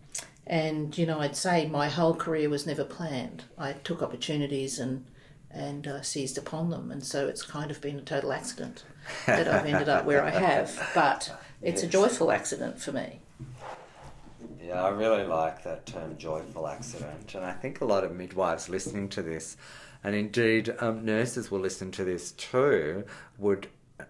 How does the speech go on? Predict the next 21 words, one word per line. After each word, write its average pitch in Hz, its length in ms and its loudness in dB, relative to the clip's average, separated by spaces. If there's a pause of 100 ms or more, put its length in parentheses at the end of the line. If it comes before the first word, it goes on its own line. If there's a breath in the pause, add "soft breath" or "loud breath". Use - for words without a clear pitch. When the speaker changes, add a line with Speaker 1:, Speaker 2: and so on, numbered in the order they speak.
Speaker 2:
really 98 320 2
relate 80 380 -4
to - 160 -16
that. 69 260 -8 (340 loud breath)
I 127 140 6
remember 117 380 6
many 101 380 2
times 90 360 -4
in 85 100 -8
my 82 300 -2 (100)
career, 82 640 -6 (540 loud breath)
and, 87 260 -10
um, 87 180 -4
Anne 95 240 -6
and 90 120 -4
I 85 140 -4
were 90 120 -6
talking 104 560 0
prior 101 400 2
to, 92 500 -4
um, 98 260 -6